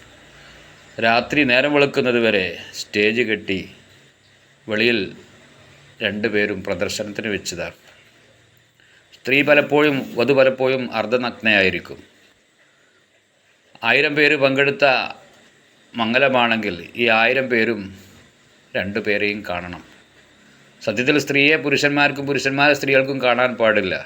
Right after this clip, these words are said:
പക്ഷേ ആ വിവാഹത്തിന് പങ്കെടുത്ത ആയിരം പേരും ഇവരെ കാണുകയാണ്. ഞങ്ങളെ സെലക്ഷൻ എങ്ങനെയുണ്ട്, രണ്ടുപേരും യോജിച്ച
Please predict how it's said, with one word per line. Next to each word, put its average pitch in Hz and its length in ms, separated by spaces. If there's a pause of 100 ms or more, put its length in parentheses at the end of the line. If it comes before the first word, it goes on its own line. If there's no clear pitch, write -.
(720)
പക്ഷേ 117 260
ആ 117 100
വിവാഹത്തിന് 120 640
പങ്കെടുത്ത 120 480 (200)
ആയിരം 117 440
പേരും 110 360 (1500)
ഇവരെ 107 320
കാണുകയാണ്. 95 720 (1400)
ഞങ്ങളെ 104 320 (180)
സെലക്ഷൻ 113 500
എങ്ങനെയുണ്ട്, 110 540 (1700)
രണ്ടുപേരും 143 580 (1300)
യോജിച്ച 143 460